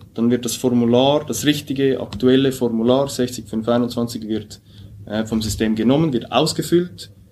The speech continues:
die, deine Flüge werden angehängt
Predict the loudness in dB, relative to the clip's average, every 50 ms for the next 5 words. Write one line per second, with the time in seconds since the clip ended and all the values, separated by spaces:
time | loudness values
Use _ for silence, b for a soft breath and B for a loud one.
0 | _ -20 -20 -20 -20 -6 0 2 4 4 4 4 2 0 -2 -2 -2 0 0 0
1 | 0 0 2 2 2 4 4 4 4 4 2 2 0 -4 -4 0 2 2 2 4
2 | 4 4 4 2 2 0 -4 -10 -14 -20 -20